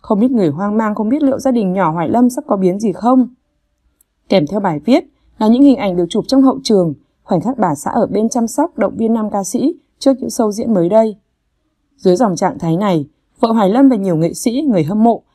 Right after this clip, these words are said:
đã để lại những lời động viên chúc nam ca sĩ trở lại showbiz thành công. Thời gian gần đây, vợ của Hoài Lâm cũng ẩn ý chia sẻ về câu chuyện nam ca sĩ đình đám quốc tế Justin Bieber để nói về những áp lực tương tự mà Hoài Lâm phải chịu đựng vì sự nổi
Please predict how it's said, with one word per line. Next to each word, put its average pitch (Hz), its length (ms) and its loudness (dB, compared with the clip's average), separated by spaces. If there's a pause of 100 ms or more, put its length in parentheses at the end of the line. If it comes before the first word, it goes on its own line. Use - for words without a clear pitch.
(200)
đã 196 100 2
để 220 160 2
lại 160 180 -2
những 190 140 -4
lời 196 140 2
động 165 220 -2
viên 247 240 4 (240)
chúc 269 140 0
nam 233 200 4
ca 196 140 -2
sĩ - 240 -6
trở 180 120 2
lại 147 180 -2
showbiz 240 380 -4
thành 160 180 -4
công. 202 320 2 (1000)
Thời 175 140 0
gian 196 160 -2
gần 170 180 -4
đây, 196 320 0 (420)
vợ 240 140 2
của 180 160 0
Hoài 196 180 -2
Lâm 262 220 4
cũng 262 140 -12
ẩn 226 140 0
ý 170 200 -2
chia 277 140 -2
sẻ 220 260 0
về 156 140 -4
câu - 200 -4
chuyện 233 220 -2
nam 214 160 -4
ca 202 140 -4
sĩ 240 140 -8
đình 196 200 -2
đám 147 220 -4
quốc 262 200 -4
tế 180 160 0
Justin 226 380 -4
Bieber 240 440 -2 (340)
để 202 100 2
nói 185 220 2
về 247 100 2
những 220 140 -2
áp - 200 -8
lực - 160 2
tương 277 160 6
tự 302 180 -4
mà 196 140 -2
Hoài 170 200 -2
Lâm 208 220 0
phải 151 120 -8
chịu - 180 -4
đựng 190 180 0 (400)
vì 185 100 2
sự - 160 -4
nổi 165 200 0